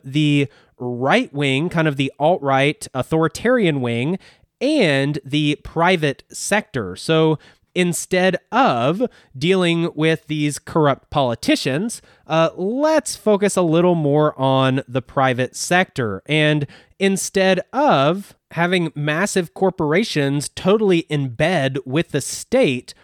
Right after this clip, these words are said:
let's separate the two and give a lot more completely to the private sector and have that be separate from the political sector, from the government. We're gonna separate the two to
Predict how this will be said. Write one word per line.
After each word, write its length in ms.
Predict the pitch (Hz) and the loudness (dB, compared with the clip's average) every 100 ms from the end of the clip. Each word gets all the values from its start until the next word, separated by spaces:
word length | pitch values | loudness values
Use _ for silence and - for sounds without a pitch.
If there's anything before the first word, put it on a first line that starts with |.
| _ - | _ -10
let's 380 | 196 233 - | -2 0 0
separate 640 | - - 285 - 220 180 - | -2 -2 -2 2 2 2 0
the 80 | 160 | -4
two 500 | - 302 285 143 151 | -2 2 2 2 0
and 360 | 180 180 180 170 - 185 | 0 2 2 -2 -10 -12
give 160 | - 320 | -4 0
a 40 | |
lot 300 | 269 214 202 | 2 2 2
more 160 | 185 196 | 2 0
completely 880 | - 208 190 240 302 330 - 214 156 | 2 -2 0 2 4 2 2 -2 -2
to 300 | - 185 165 | -2 0 2
the 160 | 160 147 | 0 -2
private 480 | - 160 151 143 | 0 0 2 -2
sector 500 | - 143 131 139 156 165 | -2 -2 -2 -2 -2 0
and 140 | 160 | -2
have 180 | 156 165 | 0 -2
that 120 | 170 | -2
be 140 | 165 165 | -2 -6
separate 800 | - - 320 359 143 139 208 - | -6 -2 -2 0 0 0 -2 -8
from 420 | - 165 160 160 170 | -6 0 2 2 -2
the 220 | 139 135 | -2 -2
political 480 | 143 180 262 330 233 | -2 -2 -2 0 -4
sector, 420 | 151 143 120 113 | -2 -4 -4 -8
from 420 | 101 - 139 143 151 | -10 -2 0 2 0
the 320 | 139 151 156 151 | -2 0 0 0
government. 480 | 156 277 269 123 104 | 0 0 0 -2 -4
We're 140 | 135 | -6
gonna 140 | 151 156 | -4 -4
separate 720 | - 202 233 190 156 143 - | -2 -2 0 0 0 0 -2
the 100 | 147 | -8
two 500 | - 311 226 147 185 - _ - | 0 2 2 2 -2 -6 _ -4
to 360 | 185 175 170 | 2 4 4